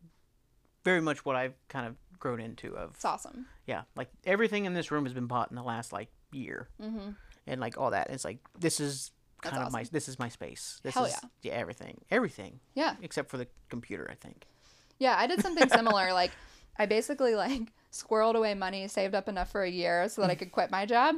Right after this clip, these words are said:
Speaker 1: Yeah.
Speaker 2: Um, and then I, like, bought all the musical equipment I wanted. The only thing I,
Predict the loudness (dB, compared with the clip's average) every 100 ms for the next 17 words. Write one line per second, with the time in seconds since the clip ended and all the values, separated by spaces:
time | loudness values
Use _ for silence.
0 | 0 2 2 2 4 6 8 6 2 4
1 | 2 4 4 6 6 4 0 0 2 0
2 | 0 -2 -4 0 0 0 -2 -4 -2 2
3 | 4 4 2